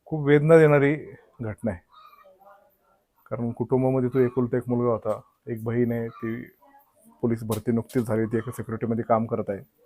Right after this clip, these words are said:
आणि गरीब कुटुंब आहे. तो मुलगा आपला हाताशी आला होता, एकवीस त्याचं वय आहे, म्हणून या कुटुंबाला आधाराची खूप मोठी गरज आहे.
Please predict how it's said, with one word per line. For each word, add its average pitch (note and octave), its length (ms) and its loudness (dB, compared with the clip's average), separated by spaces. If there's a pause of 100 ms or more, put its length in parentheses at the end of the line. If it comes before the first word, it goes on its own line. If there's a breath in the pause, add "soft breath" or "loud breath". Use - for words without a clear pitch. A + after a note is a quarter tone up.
(1500)
आणि C#3 160 -4
गरीब E3 300 6
कुटुंब A#2+ 400 -2
आहे. F2+ 140 -8 (460)
तो C3 40 -6
मुलगा C#3 300 2
आपला C#3+ 200 2
हाताशी C3+ 380 0
आला C3 180 6
होता, A2+ 240 -2 (1300)
एकवीस B2 340 -4
त्याचं C3 180 0
वय B2+ 220 4
आहे, F#2 100 -8 (1500)
म्हणून C3 200 -2
या C#3+ 80 2
कुटुंबाला C#3+ 480 6
आधाराची C#3 380 6
खूप C#3+ 220 -6
मोठी C3+ 180 -2
गरज B2+ 340 4
आहे. G#2+ 140 -2